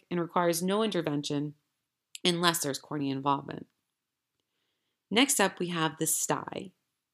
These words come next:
or hodellum. This is a superficial infection of a sebaceous gland of the eye, usually due to a Staph aureus infection. Initial treatment includes oral analgesics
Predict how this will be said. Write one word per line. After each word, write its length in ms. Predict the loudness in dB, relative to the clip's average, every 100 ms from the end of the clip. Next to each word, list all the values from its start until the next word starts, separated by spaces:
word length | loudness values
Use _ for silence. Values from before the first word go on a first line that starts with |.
| _ _ _ _ _
or 200 | 6 6
hodellum. 680 | 4 0 0 -2 -8 -14 -16 _ _ _ _ _ -20 -20 _
This 140 | 2
is 120 | 4 4
a 60 |
superficial 800 | 2 2 2 0 2 0 0 -2
infection 480 | -4 -6 -6 -4 -4
of 180 | -2 -4
a 60 |
sebaceous 640 | -2 -4 0 0 0 -6
gland 320 | -4 -2 0 -2
of 80 |
the 160 | -2 -2
eye, 320 | -4 -10 -14 -16 _ _ _ _ _
usually 580 | -4 0 0 2 0 0
due 180 | -2
to 80 | 0
a 40 | 0
Staph 360 | -2 -4 0
aureus 340 | 2 4 2 -2
infection. 640 | -6 -8 -6 -6 -6 -8 -14 _ _ -20 -10 2
Initial 320 | 4 6 4
treatment 340 | 0 0 0
includes 360 | 0 0 0 0
oral 260 | 0 2 2
analgesics 920 | 2 2 -2 -2 0 0 0 -4